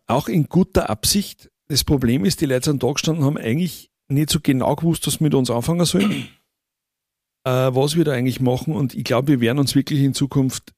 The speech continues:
auf die Leute, besser gesagt, konzentrieren, die, wie soll man das sagen, ähm, die das Thema schon kennen,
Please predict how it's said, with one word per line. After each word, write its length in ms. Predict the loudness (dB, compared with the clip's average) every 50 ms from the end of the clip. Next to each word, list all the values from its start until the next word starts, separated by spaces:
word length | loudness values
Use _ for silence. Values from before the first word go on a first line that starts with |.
| _ _ -6
auf 160 | -6 -6 -4
die 180 | -2 0 2 2
Leute, 340 | 4 2 2 0 -2 -8 -20 _ _ -4
besser 360 | -4 -2 -2 -2 0 0 0
gesagt, 340 | 0 _ -14 -12 -12 -10 -6
konzentrieren, 680 | 0 0 2 2 2 0 0 0 0 0 0 0 -2 -4 _ _ _ _ -6
die, 220 | -4 -4 -4 -4 _ _ _ _ _ _ _ _ _ _ _ _ _ _ -20 -18 -16 -16 -16 -16 -18 _ _ -14 -8
wie 140 | -2 -2 0
soll 140 | 2 2 2
man 100 | 2 2
das 160 | 2 2 2
sagen, 200 | 2 2 0 0 -4 -8 -20 -20 _ _ _ _ _ -4
ähm, 640 | 0 0 2 2 2 2 2 0 0 -2 -2 -4 -8 _ _ _ _ _ _ _ _ _ _ _ _ _ _ _ _ _ -2 -2
die 80 | 0
das 180 | 0 0 -4 -4
Thema 320 | 0 2 2 2 4 2
schon 160 | 2 0 -2
kennen, 460 | -2 0 0 0 2 2 0 0 -2